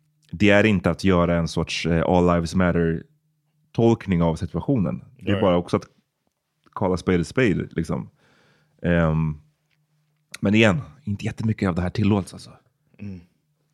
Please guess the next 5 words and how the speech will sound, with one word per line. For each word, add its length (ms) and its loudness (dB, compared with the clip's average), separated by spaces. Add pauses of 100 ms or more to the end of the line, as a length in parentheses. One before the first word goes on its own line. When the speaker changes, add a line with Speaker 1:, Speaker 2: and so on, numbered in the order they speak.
(760)
Speaker 1:
Ehm, 640 4 (800)
men 400 4 (220)
igen, 340 2 (380)
det 220 4
är 440 2